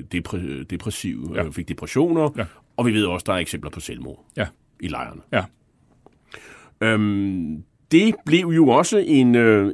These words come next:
Speaker 1: en, en stor udskrivning for, for den danske stat. Øh, fire hundrede otteogtyve millioner kroner i, i, i datidens, øh, nitten hundrede niogfyrre kroner, tror jeg, det er.
Speaker 2: Ja.
Speaker 1: Øh, til sammenligning så kostede, øh,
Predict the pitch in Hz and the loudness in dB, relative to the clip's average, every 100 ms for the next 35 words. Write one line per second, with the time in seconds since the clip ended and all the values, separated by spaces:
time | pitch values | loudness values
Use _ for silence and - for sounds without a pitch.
0 | - 110 95 101 185 185 175 - 170 143 | -2 -2 -2 -2 -2 0 -2 0 0 0
1 | - 127 110 101 110 113 113 127 - 165 | 0 -2 -2 -2 -4 -4 0 0 -2 -4
2 | 143 147 143 160 151 123 135 - 165 165 | -2 -4 -6 -6 -6 -4 -6 -6 -2 2
3 | 156 156 123 160 - 135 143 139 127 143 | 4 4 2 0 2 2 4 4 4 2
4 | 147 - 117 139 151 135 107 107 117 107 | -2 -2 -2 0 0 0 0 0 -2 -2
5 | 107 117 107 117 131 - 160 123 107 - | -2 -6 -4 0 0 0 -2 0 -4 -4
6 | 135 117 113 123 131 131 131 131 123 117 | -2 0 2 0 0 2 2 2 0 2
7 | 120 139 143 - 107 127 131 117 127 120 | 2 2 -2 -2 -2 -2 -4 -4 -4 -4
8 | 120 117 110 113 120 - - - _ 123 | -4 -2 0 0 -2 -10 -20 -20 _ 0
9 | 120 117 113 110 107 107 110 101 - - | 2 4 4 4 4 2 0 -2 -8 -16
10 | - 98 85 98 160 143 123 107 127 - | -12 -8 -4 0 0 0 -2 -2 -4 -2
11 | 113 110 131 123 113 107 104 95 64 80 | -2 -2 -4 -2 0 0 0 -2 -6 -8